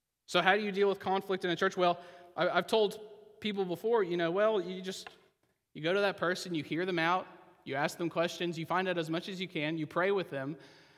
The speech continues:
and then you say, "Would you be okay sitting down with me and the other person and talking about this?" Because the problem in the church that we often have is we want to ignore problems instead of address them, which is fine until those problems keep being ignored.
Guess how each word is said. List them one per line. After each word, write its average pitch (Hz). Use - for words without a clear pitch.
and 156
then 202
you 202
say, 165
"Would 156
you 208
be 214
okay 180
sitting 170
down 151
with 165
me 139
and 156
the 151
other 190
person 131
and 156
talking 185
about 117
this?" -
Because 190
the 180
problem 240
in 196
the 185
church 196
that 160
we 165
often 180
have 165
is 151
we 151
want 156
to 151
ignore 165
problems 135
instead 160
of 170
address 170
them, 123
which 180
is 220
fine 170
until 175
those 180
problems 196
keep 202
being 190
ignored. 185